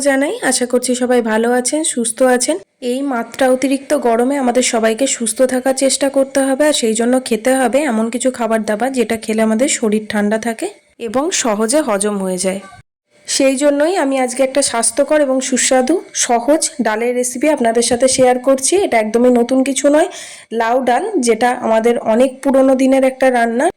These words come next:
এই লাউ ডাল বানানো খুবই সহজ, খুব অল্প উপকরণে তৈরি করা যায়। কিছুই লাগবে না, শুধু একটা লাউ নিয়ে নিয়েছি, যেটা থেকে আমি একটু বড় বড় করে কয়েকটা টুকরো কেটে নিয়েছি। আর লাগছে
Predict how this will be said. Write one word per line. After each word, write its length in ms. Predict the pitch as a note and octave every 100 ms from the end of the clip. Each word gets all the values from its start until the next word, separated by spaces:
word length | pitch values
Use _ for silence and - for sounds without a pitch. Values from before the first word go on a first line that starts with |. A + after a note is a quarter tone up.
| _
এই 160 | C#4 C#4+
লাউ 240 | C4 A#3+ B3
ডাল 180 | C#4 C#4+
বানানো 340 | C#4+ C#4+ D4+ E4+ -
খুবই 240 | B3+ D4 C#4+
সহজ, 280 | C4 B3+ E4 -
খুব 120 | - A#3+
অল্প 200 | A3+ A#3 C4
উপকরণে 520 | B3+ B3+ B3+ B3+ C4 C4
তৈরি 220 | B3+ B3+
করা 240 | B3+ B3+ C4
যায়। 220 | C#4 F4 - - - _
কিছুই 300 | - C4 D4+
লাগবে 340 | D4 C4+ B3 C4+
না, 140 | D#4 G#4 - -
শুধু 320 | - B3+ C4+ D4
একটা 220 | B3+ C4 B3
লাউ 140 | A3+ B3
নিয়ে 200 | C4 C4
নিয়েছি, 240 | C4 B3+ F4
যেটা 240 | C4+ A#3+
থেকে 220 | A#3 A#3+ B3
আমি 120 | B3
একটু 160 | B3 B3+ A3
বড় 140 | A3
বড় 200 | A3+ A#3 A#3+
করে 180 | C4 D#4
কয়েকটা 300 | D4+ A3 - A#3+
টুকরো 340 | B3 A#3 B3 A#3+
কেটে 200 | A#3+ B3
নিয়েছি। 420 | C4 C4 B3+ - - - - - _ -
আর 160 | G#3+ A#3
লাগছে 360 | A3+ A3 A3